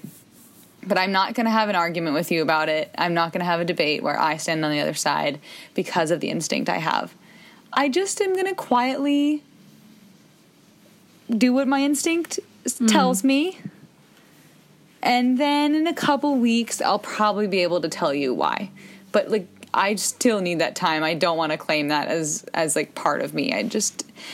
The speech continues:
Speaker 1: this is the choice I'm making, and it's based on a gut reaction that I am uncomfortable with not knowing why, but here I am.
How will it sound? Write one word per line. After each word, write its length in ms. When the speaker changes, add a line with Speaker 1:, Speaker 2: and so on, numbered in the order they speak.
Speaker 1:
this 140
is 80
the 100
choice 340
I'm 140
making, 320
and 100
it's 80
based 220
on 100
a 60
gut 180
reaction 460
that 120
I 300
am 220
uncomfortable 680
with 160
not 200
knowing 240
why, 340
but 280
here 220
I 60
am. 200